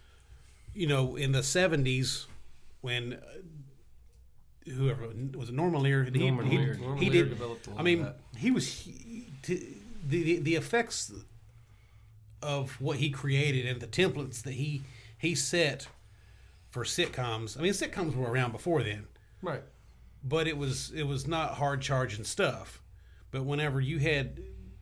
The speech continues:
Speaker 1: epis-, you know, when you had shows like mash, Good Times, The Jeffersons, All in the Family, that really, like, they didn't just, they didn't just entertain you. They, they punched you. You know, there was, there was social and political, um,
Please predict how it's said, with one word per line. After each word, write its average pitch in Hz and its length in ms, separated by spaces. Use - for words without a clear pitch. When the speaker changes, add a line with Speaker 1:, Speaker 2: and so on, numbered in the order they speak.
Speaker 1:
epis-, 139 400
you 147 100
know, 151 60
when 175 100
you 185 80
had 156 120
shows 151 280
like 123 200
mash, 127 600
Good 123 200
Times, 123 580
The 120 60
Jeffersons, 123 760
All 123 200
in 131 60
the 120 80
Family, 123 640
that 127 160
really, 165 320
like, 127 320
they 165 120
didn't 165 260
just, 135 360
they 156 80
didn't 226 180
just - 180
entertain 156 480
you. 120 160
They, 123 300
they 127 100
punched - 520
you. 123 140
You 120 140
know, 143 140
there 190 120
was, 190 180
there 185 100
was 202 160
social 170 640
and 131 140
political, 139 720
um, 120 380